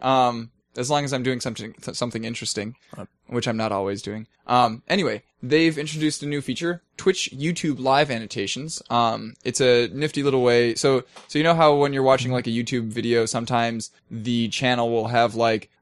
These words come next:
Speaker 1: um, a, just a suggested, like, "You should watch this next" kind of thing, um, that, that pops up during the video. Um, you can have your Twitch account and your
Speaker 2: <clears throat>
Speaker 1: YouTube account
Speaker 2: Excuse me.
Speaker 1: linked up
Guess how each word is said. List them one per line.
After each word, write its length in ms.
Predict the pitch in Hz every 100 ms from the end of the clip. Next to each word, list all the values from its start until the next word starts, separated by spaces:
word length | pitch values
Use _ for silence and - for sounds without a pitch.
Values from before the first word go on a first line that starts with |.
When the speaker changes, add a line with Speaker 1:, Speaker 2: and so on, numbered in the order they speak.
| -
Speaker 1:
um, 340 | 113 110 107
a, 280 | - 117 113
just 260 | 107 113 -
a 140 | 113
suggested, 640 | 107 123 117 131 - 120 110
like, 220 | 107 113
"You 80 | 233
should 160 | -
watch 240 | 117 117 -
this 240 | 220 -
next" 320 | 113 98 -
kind 160 | 123 110
of 80 | 107
thing, 320 | 107 104 107 _ -
um, 320 | 120 117 110
that, 240 | 113 110 -
that 240 | 113 107 85 _ _
pops 320 | - 131 - 123
up 200 | 110 113
during 280 | 131 131
the 80 | 117
video. 500 | 107 110 107 104 101 _ _
Um, 440 | 117 117 110 110 - -
you 140 | 135
can 280 | 135 135 120
have 600 | - 135 143 135 135 123 -
your 300 | 127 127 117
Twitch 200 | - 190
account 420 | - 127 117 135 -
and 220 | 113 117
your 180 | 117 113
Speaker 2:
<clears throat> 80 | 131
Speaker 1:
YouTube 260 | 165 127
account 440 | 110 120 110 110 - _ -
Speaker 2:
Excuse 240 | - 98
me. 60 | 123
Speaker 1:
linked 220 | 139 -
up 260 | 113 113